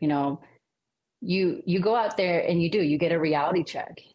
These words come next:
You know, the things that we complain about out here, it's like, "Dude, why are we complaining about this?" <laughs> You know, like, we have so much out here, we have so much help, you know, we have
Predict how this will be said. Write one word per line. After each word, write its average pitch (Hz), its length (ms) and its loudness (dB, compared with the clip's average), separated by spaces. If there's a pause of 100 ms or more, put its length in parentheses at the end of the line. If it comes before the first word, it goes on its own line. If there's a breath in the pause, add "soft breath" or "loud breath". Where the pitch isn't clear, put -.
You 175 120 -2
know, 156 140 0
the 151 80 2
things 165 320 0
that 170 140 0
we 156 140 0
complain 156 380 -2
about 147 380 -2 (100)
out 165 180 -6
here, 160 540 -2 (560)
it's 175 120 -6
like, 151 200 -2
"Dude, 233 200 0
why 156 300 0
are 226 60 2
we 185 100 2
complaining 160 540 -2
about 123 320 -4
this?" 147 400 -4
<laughs> - 0 -
You 160 80 0
know, 185 400 0
like, 160 280 0
we 190 100 0
have 185 220 0
so 185 480 0
much 165 520 -2 (1040 loud breath)
out 170 260 -2
here, 196 380 0
we 180 140 2
have 170 140 0
so 185 220 -2
much 180 240 0
help, 175 480 -2
you 160 60 2
know, 151 100 0
we 147 120 0
have 147 160 -4